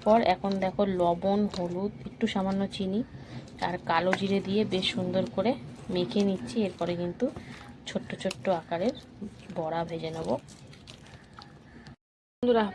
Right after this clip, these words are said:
পাঁপড় তো ভেজে নিলাম, এবার কিন্তু এই যে ছোট ছোট আকারের বড়া ভেজে নেবো,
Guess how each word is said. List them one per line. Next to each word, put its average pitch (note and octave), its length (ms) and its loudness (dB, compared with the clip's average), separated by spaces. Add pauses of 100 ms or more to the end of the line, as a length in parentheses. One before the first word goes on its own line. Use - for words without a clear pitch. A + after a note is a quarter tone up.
পাঁপড় A3 360 4
তো B3 140 8
ভেজে G#3+ 260 10
নিলাম, A3 240 10 (460)
এবার G3+ 240 8
কিন্তু G#3+ 280 6
এই F#3+ 80 6
যে F#3 140 6
ছোট - 120 -2 (120)
ছোট F#3+ 120 -4 (160)
আকারের G3 320 2 (420)
বড়া F3 220 4
ভেজে F3 200 2
নেবো, F3+ 120 2